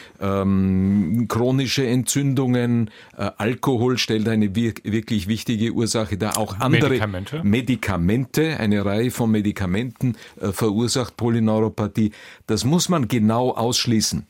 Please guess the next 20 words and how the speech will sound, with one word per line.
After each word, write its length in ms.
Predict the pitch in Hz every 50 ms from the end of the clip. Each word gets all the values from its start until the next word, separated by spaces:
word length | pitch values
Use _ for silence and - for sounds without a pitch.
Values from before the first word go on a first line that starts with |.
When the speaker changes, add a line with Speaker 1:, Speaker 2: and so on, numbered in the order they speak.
| - _
Speaker 1:
Erster 400 | - 117 135 131 - 127 110 -
Teil 220 | 98 90 87 82
der 100 | 85 82
Frage. 340 | - - 58 55 80 - -
Zweiter 440 | - - 113 117 143 147 - 147 110
Teil 240 | - 120 123 123 117
war, 160 | 120 117 110 - - - - _ -
kann 200 | - 117 127 135
man 180 | 131 123 120
was 360 | 107 117 113 - - - - - 101 -
tun? 120 | - 120 127 147 170 190 196 190 - - - - - - - - - - - _ _ _ _
Die, 340 | - 127 127 127 127 135 - -
ähm, 400 | 123 113 117 113 110 110 110 101 - -
Reversibilität 1200 | - 107 - 110 135 175 151 165 151 127 - 147 143 113 131 120 110 107 104 - - 131 143 - 127
oder 280 | 120 107 110 101 104
Rückgängigmachung 1400 | 117 147 185 175 - - - - 135 123 120 113 104 95 87 - - 95 92 117 127 - - - 123 104 98 92
einer 320 | 87 - 104 101 107 107 95
Polyneuropathie 960 | - 110 113 113 110 110 107 107 107 104 110 98 - 104 101 87 - 113 -
ist 180 | 104 98 - -
leider 640 | 98 95 92 101 117 135 127 113 135 123 120 110